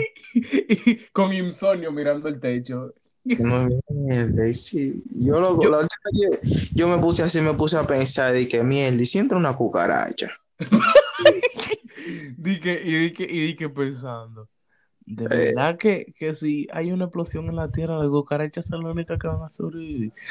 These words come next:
Speaker 1: <laughs>
Speaker 2: Ey, yo pienso eso, loco, ¿viste?
Speaker 1: Yo cre-, yo creo que, que, que,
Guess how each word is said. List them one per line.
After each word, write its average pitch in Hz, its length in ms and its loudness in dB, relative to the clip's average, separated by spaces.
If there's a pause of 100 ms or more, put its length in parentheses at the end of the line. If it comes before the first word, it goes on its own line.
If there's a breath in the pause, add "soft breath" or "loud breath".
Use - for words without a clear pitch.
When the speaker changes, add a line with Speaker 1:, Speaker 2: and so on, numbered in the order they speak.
Speaker 1:
<laughs> 988 880 2
Speaker 2:
Ey, 151 280 6
yo 135 120 6
pienso 143 440 4 (240)
eso, 147 240 2
loco, 175 460 4 (160)
¿viste? 117 380 2 (580 loud breath)
Speaker 1:
Yo 185 200 -2
cre-, 247 300 2
yo 196 160 -2
creo 294 260 -2
que, 233 440 -2
que, 175 380 -8
que, 180 300 -4